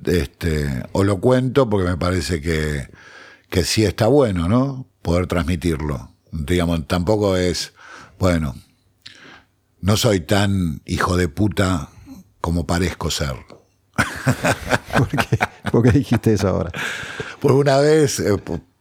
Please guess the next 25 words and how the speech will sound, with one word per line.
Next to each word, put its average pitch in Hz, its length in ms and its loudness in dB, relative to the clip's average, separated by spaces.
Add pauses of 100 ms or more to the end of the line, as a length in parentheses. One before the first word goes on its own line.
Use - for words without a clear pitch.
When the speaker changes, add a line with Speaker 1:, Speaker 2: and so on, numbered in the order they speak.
(140)
Speaker 1:
este, 87 280 0
porque 101 160 2
hay 110 60 2
un 107 60 -2
montón 110 220 0
de 101 100 0
gente 110 300 0
que 95 80 -2
no 101 100 0
me 101 100 0
conoce 95 680 -2 (500)
y, 65 760 -10 (460)
y 69 1000 -6 (480)
cree 104 500 2
eso, 98 200 -2
a 85 40 2
veces 90 460 -2
una 92 220 -2
cosa 95 300 -2
es 85 60 -2
la 82 120 -2
imagen 90 500 -2
que 87 140 -6
tenemos 98 760 -2 (520)
exterior, 95 840 -2